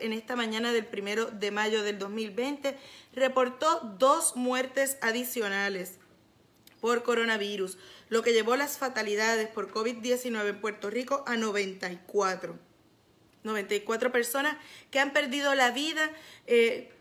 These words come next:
eh, relacionadas, ¿verdad? Por causa del covid diecinueve en Puerto Rico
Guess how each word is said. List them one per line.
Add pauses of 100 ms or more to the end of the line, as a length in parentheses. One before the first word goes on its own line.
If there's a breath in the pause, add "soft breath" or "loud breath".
eh, (160)
relacionadas,
¿verdad?
Por
causa
del
covid
diecinueve
en
Puerto
Rico